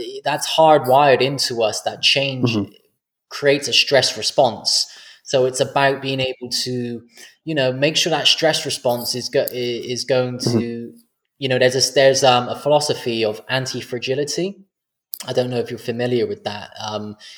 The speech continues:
Speaker 1: it's basically about having the, the stress responses, you know,
Speaker 2: Yeah, definitely.
Speaker 1: strengthen you and empower you other than weaken you.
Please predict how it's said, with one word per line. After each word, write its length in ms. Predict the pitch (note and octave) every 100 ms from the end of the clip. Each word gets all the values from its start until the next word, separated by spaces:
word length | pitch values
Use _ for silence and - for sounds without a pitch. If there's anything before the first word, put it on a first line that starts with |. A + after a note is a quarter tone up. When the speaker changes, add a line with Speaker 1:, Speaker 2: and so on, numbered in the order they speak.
| _
Speaker 1:
it's 120 | A#2
basically 680 | - C3+ C#3 C#3+ - - A2+ A2 - _ _ _ B2
about 260 | A#2 A#2
having 440 | - C3 B2 A#2 A2+
the, 120 | A2+ - -
the 80 |
stress 400 | - - C3 - A#2+
responses, 840 | - A#2 A2+ F#2 - G#2 G#2+ - - - _ -
you 100 | A#2+
know, 240 | G#2+ G#2+ - _ -
Speaker 2:
Yeah, 220 | C#3+ G2+ -
definitely. 460 | A2+ - G#2 A2
Speaker 1:
strengthen 600 | - - C#3 C#3 - A#2
you 160 | G#2+ G#2
and 120 | G#2
empower 500 | G#2 G#2 - C3+ A#2+
you 400 | G#2+ G2+ G2+ G2+ -
other 260 | A2+ A2
than 340 | G#2+ G2+ G#2 F#2+
weaken 420 | A2 A#2+ A#2+ G#2
you. 260 | G2 G2